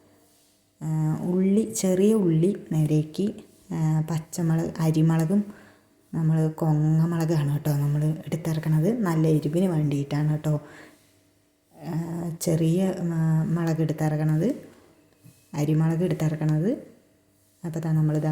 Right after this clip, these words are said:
കല്ലിലാണ് കേട്ടോ ന-, നന്നായി വൃത്തിയാക്കി കഴുകി അരച്ച് കൊടുക്ക-, അരക്കണത് കേട്ടോ. അപ്പോൾ ദാ നമ്മൾ കല്ലിൽ കൊങ്ങമുളക് ഒന്ന്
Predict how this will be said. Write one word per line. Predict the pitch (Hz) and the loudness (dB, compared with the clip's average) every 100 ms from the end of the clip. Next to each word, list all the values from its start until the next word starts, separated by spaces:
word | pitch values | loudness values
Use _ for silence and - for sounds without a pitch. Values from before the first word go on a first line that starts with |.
| 156 | -2
കല്ലിലാണ് | 156 147 151 151 151 143 | -2 -2 0 2 2 0
കേട്ടോ | 143 151 151 | 0 0 0
ന-, | 151 156 156 | 0 0 2
നന്നായി | 151 151 165 156 151 | 2 0 0 0 -2
വൃത്തിയാക്കി | 156 - _ - 160 156 - - | -8 -16 _ -6 -6 -6 -10 -4
കഴുകി | 147 151 147 185 226 - - - _ _ - | -2 0 0 -2 -4 -12 -20 -20 _ _ -8
അരച്ച് | 170 160 - 156 | -6 -6 -2 0
കൊടുക്ക-, | 151 151 160 160 | 0 -2 -4 -2
അരക്കണത് | 151 156 156 143 143 | -4 -2 -2 -2 -4
കേട്ടോ. | 143 139 - - - - | -2 -4 -4 -18 -20 -10
അപ്പോൾ | 165 156 | -6 -4
ദാ | 160 156 | 0 2
നമ്മൾ | 156 170 208 - - _ _ - | 2 0 -4 -12 -20 _ _ -8
കല്ലിൽ | 165 147 147 175 180 | -2 0 0 0 -2
കൊങ്ങമുളക് | 160 151 151 156 175 | -2 0 0 0 2
ഒന്ന് | 165 | 0